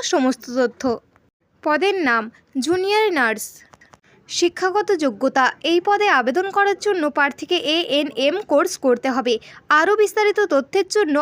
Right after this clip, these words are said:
অফিসিয়াল বিজ্ঞপ্তি দেখুন। বয়স, এই পদে আবেদন করার জন্য প্রার্থীর বয়স হতে হবে আঠাশ বছরের মধ্যে। সংরক্ষিত ক্ষেত্রের প্রার্থীদের বয়সের ছাড় থাকবে। বেতন, এই পদের মাসিক বেতন আঠেরো হাজার টাকা।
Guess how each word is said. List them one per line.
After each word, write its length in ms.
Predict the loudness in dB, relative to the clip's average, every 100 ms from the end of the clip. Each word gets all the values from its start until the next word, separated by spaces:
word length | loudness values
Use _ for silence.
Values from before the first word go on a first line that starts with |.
| 0
অফিসিয়াল 520 | -2 0 0 0 0
বিজ্ঞপ্তি 520 | -2 -4 -6 -4 -2
দেখুন। 320 | -2 0 -2 -2 -8 -20 -20 _ _ _ _ _
বয়স, 580 | -4 0 0 -2 -4 -12 -8
এই 160 | -6
পদে 260 | -4 -4 -2
আবেদন 380 | -2 -2 -6 -6
করার 240 | -6 -6 -8
জন্য 200 | -10 -10
প্রার্থীর 400 | -6 -6 -6 -10
বয়স 380 | -8 -6 -6 -10
হতে 140 | -14 -10
হবে 280 | -8 -8 -6
আঠাশ 340 | -6 -4 -8 -6
বছরের 420 | -8 -8 -6 -4
মধ্যে। 400 | -4 -6 -8 -10 -10 -14 -20 -12
সংরক্ষিত 680 | -4 -2 -2 -6 -10 -10
ক্ষেত্রের 460 | -8 -6 -6 -6 -4
প্রার্থীদের 580 | -2 -4 -4 -6 -4 -2
বয়সের 420 | -2 -2 -4 -6 -8
ছাড় 240 | -8 -8
থাকবে। 360 | -6 -8 -6 -8 -8 _ _ _ _ -20 _ -4
বেতন, 380 | -2 0 -2 -2 -10 -6
এই 160 | -2 0
পদের 340 | -2 -2 -2
মাসিক 340 | -2 -4 -6 -4
বেতন 300 | -2 0 -2
আঠেরো 440 | 0 -2 -2 -4 -2
হাজার 280 | -2 -2 -4
টাকা। 360 | -4 -6 -6